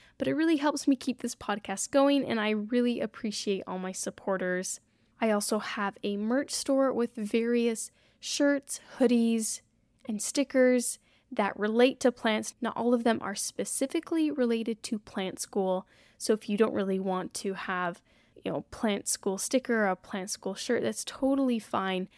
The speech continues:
I have other plant things. You're welcome to check that out. Again, the link is in the description of every episode. And if you do not want to spend any money, you are more than welcome to support this podcast simply by sharing it with others, and I appreciate that greatly as well.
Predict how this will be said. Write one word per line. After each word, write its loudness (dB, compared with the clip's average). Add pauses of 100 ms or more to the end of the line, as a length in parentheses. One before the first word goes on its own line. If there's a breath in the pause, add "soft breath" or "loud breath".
(180 soft breath)
I -2
have 0
other -2
plant -10
things. -4
You're 0
welcome -2
to -2
check -6
that -2
out. 0
Again, 0
the 0
link -2
is -4
in -2
the -4
description -8
of -8
every -4
episode. -2 (420 soft breath)
And 4
if 2
you 2
do 4
not 4
want -4
to -6
spend -6
any 2
money, -2
you 2
are -2
more 0
than 0
welcome -6 (180)
to -4
support -2
this -2
podcast -4
simply -2
by 2
sharing 0
it -4
with -8
others, -6
and -6
I -4
appreciate -6
that -2
greatly -2
as -6
well. -4